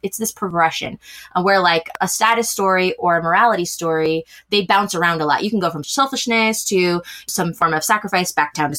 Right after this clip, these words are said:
selfishness. You bounce around all over the place. But with worldview, because we're changing the way someone thinks and the way someone perceives the world, that's a gradual change that moves in an arc or in a line,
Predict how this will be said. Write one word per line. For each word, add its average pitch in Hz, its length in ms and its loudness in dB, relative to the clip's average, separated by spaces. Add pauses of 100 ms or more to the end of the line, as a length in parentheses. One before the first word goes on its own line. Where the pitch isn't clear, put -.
selfishness. 180 320 0
You 196 140 0
bounce 220 300 2
around 170 180 2
all 151 100 2
over 160 160 0
the 156 80 -2
place. - 300 -6
But 160 120 0
with 185 120 -2
worldview, 185 500 2
because 196 420 -4
we're 170 180 -2 (260)
changing 226 500 2
the 180 80 2
way 180 100 2
someone 175 420 -2
thinks - 580 -6 (220)
and 180 100 -2
the 180 40 0
way 180 100 2
someone 175 280 -4
perceives 175 320 -4
the 165 80 -2
world, 175 300 2
that's 185 180 -2
a 170 100 -2
gradual 160 1000 0
change 151 640 -4 (200)
that - 240 -2
moves 165 680 -2 (260)
in 175 120 2
an - 120 2
arc 156 320 2
or 156 180 4
in 156 140 4
a 151 100 2
line, 151 540 2